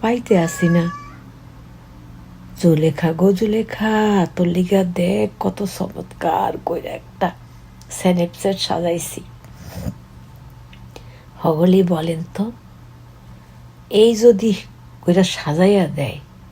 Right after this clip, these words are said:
তাইলে কি না আইসা বইসা থাকা সম্ভব?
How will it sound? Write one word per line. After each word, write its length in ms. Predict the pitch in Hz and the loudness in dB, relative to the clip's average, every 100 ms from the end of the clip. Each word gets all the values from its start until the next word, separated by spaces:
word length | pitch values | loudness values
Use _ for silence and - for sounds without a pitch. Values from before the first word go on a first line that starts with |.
| - - | -20 -12
তাইলে 280 | - 156 165 - | -6 -4 -4 0
কি 140 | 196 | 2
না 260 | 175 165 165 | 2 2 -2
আইসা 340 | 165 - 185 | -4 -4 -4
বইসা 560 | 175 175 - - 196 185 | -2 -2 -4 -2 0 2
থাকা 320 | 180 180 202 | -2 -2 -6
সম্ভব? 720 | - - 180 175 180 247 | -4 -2 -2 0 2 4